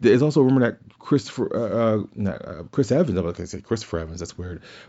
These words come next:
but Chris Evans has signed on for three different M C U projects. So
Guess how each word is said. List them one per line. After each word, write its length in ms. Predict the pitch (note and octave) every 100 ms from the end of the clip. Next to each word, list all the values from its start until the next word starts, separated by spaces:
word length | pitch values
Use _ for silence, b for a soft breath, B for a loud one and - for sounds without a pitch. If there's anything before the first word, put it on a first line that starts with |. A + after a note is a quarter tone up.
| -
but 120 | G2+
Chris 220 | D#3+ F3+
Evans 360 | A2 G2+ G2+ G#2
has 200 | A2 G#2
signed 300 | A#2+ A2+ A2+
on 200 | A2+ A2+
for 140 | G#2+
three 220 | G#2 A#2+
different 240 | A#2+ A2 -
M 100 | A2+
C 140 | G#2+
U 160 | A2 C#3+
projects. 480 | - D#2+ D#2 C#2 -
So 180 | B2